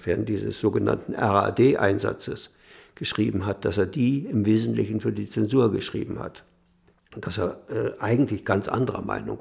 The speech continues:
war. Aber, äh, ja, da weiß ich auch nicht so richtig, ob ich meinem Bruder da hundert Prozent, dass er nicht äh, antisemitisch war, ist völlig eindeutig. Ich bin eigentlich aber glücklich, dass es diesen sogenannten Kutiska-Roman,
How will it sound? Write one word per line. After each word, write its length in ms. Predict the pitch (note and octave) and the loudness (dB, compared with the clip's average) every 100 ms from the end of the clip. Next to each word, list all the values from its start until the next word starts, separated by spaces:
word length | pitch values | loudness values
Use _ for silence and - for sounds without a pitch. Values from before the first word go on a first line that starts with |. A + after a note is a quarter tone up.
| - | -8
war. 240 | - - - - - _ | -10 -10 -20 -20 -20 _
Aber, 520 | - G#2+ G#2 - - | 0 4 4 0 -4
äh, 240 | A2 - - - B2+ | -8 -8 -12 -16 -8
ja, 140 | G#2 | -4
da 180 | G#2+ G#2 | 0 2
weiß 200 | G#2+ G#2+ | 4 2
ich 100 | - | 0
auch 160 | - A2+ | -2 2
nicht 160 | C#3+ | 2
so 80 | A2+ | 2
richtig, 360 | G2+ G2 - - | -2 -2 -6 -8
ob 100 | - | -4
ich 140 | G#2+ | -2
meinem 240 | G#2+ G2+ A2 | -2 -2 -4
Bruder 240 | B2 A2+ | 0 0
da 160 | G#2+ G#2 | 0 2
hundert 360 | C3 B2 - | 4 4 2
Prozent, 380 | - B2+ - A#2+ - - - | -6 -8 -8 -12 -12 -18 -18
dass 160 | - A#2 | -10 2
er 80 | A2 | 4
nicht 380 | G#2 G#2 - - _ _ _ _ | 4 0 -6 -20 _ _ _ _
äh, 180 | G2+ G2 | 0 2
antisemitisch 840 | A#2 A2 A2+ G2+ G#2+ C#3+ F3 - | 2 2 2 4 4 6 4 2
war, 280 | A#2+ B2 - | 4 4 2
ist 140 | A#2 | -2
völlig 420 | - A2 G2+ G2 - | 2 2 4 0 0
eindeutig. 800 | G#2 A2 G#2 G2 - G#1 - _ _ - - - | 2 4 4 2 0 -8 -10 _ _ -20 -20 -14
Ich 200 | - - | -12 0
bin 160 | - D#3 | 6 6
eigentlich 460 | C3 C#3 C3 B2 - | 8 4 4 0 0
aber 240 | A#2 A2+ | 2 4
glücklich, 480 | B2+ A#2 - C3+ - - - - | 6 4 2 -4 -6 -18 -20 -12
dass 200 | - G#2 | -4 -2
es 120 | - - | 0 0
diesen 300 | A#2 A#2+ A2+ | 0 0 4
sogenannten 640 | A#2 A#2+ A2+ A#2+ A2+ A#2+ - - | 4 6 4 2 0 -4 -6 -20
Kutiska-Roman, 1120 | - - - C3+ - B2+ A#2 A2 A2 G#2+ A#2+ | -6 -4 0 -2 0 -2 0 0 2 2 0